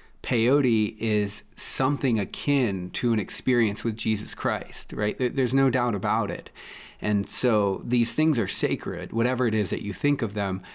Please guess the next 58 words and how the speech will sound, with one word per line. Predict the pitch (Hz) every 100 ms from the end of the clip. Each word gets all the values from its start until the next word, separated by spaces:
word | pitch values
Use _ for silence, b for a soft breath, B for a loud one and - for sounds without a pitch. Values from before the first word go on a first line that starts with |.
| B B -
But |
in | 127
our | - 160
culture, | - 156 143 - 123
we | 123
don't | 139 -
have, | - 123 120 113 107 - B B B B B
you | 127
know, | 123
we |
don't | 123 127
have | 107 120
a |
word | 104 110 127 123
for, | - - -
for | - 110
sac-, | 104 - - -
for | -
the | 104 92
sacred. | 104 101 - -
We | 110
don't | 117 -
recognize | 110 117 117 113 104 87 101
what's | 120 110 -
sacred. | - 110 - 60 - B B B B B
And | 131
because | 127 127 170 180
of | 175
that, | 107 104
I | 113
think | 113 127
there's | 117 117
gonna | 120
be | 110
a | 113
lot | 107 104
of | 120
companies | - 120 117 127 139 151
that | 107 104 - -
come | - 120
on | 117 113
board, | 110 113 113 110 B B B _
just | - 120
like | 135 127
there | 120
have | 117 110
been | 117 110 113
with | 110 107 -
marijuana | 110 107 113 151 151 139
and | 120
just | 110 120
like | 131
every | 151 156
other | 151 147
industry, | 123 110 104 - 104
right, | 107 110 -
that, | 117 -
that | 110